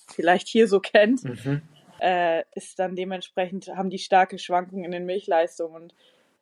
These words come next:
Speaker 1: allgemein die Milchleistung ist da nicht so zu vergleichen wie hier, weil einfach, ja, es wird zwar ein bisschen Kraftfutter gefüttert, so in den Melkzeiten halt, aber ja, das ist ja gar nicht,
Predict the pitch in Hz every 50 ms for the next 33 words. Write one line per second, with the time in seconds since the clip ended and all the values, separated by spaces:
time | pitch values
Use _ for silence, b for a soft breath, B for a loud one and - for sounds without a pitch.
0 | _ _ _ _ - 170 180 180 180 185 180 175 175 180 185 175 180 165 170 175
1 | 190 - - 196 175 175 175 - - 170 160 156 165 - - - 165 165 165 160
2 | 165 - - - - 160 156 - - - - - 165 160 - 151 151 156 175 170
3 | 160 160 - 170 175 170 165 160 151 - - - _ 156 156 156 156 156 151 -
4 | - _ _ _ - 165 165 160 - 175 175 160 - _ _ 170 170 165 165 160
5 | 143 - _ _ _ _ _ _ _ _ _ _ _ _ _ - - - - 202
6 | 202 - - 196 190 196 190 - 208 185 - 202 196 190 - - 214 202 214 202
7 | 180 185 - - 208 - 233 220 214 220 226 220 - - - - _ _ - -
8 | 190 208 202 190 196 202 208 190 190 190 208 208 _ - - 214 208 208 - 214
9 | 214 196 208 202 208 214 220 214 - - 180 170 175 180 180 180 175 175 175 175
10 | _ _ _ _ _ _ _ _ _ _ _ _ _ _ _ _ _ _ _ _
11 | _ _ _ - 170 170 180 170 170 175 - 180 - - 185 180 175 175 175 175
12 | 175 170 -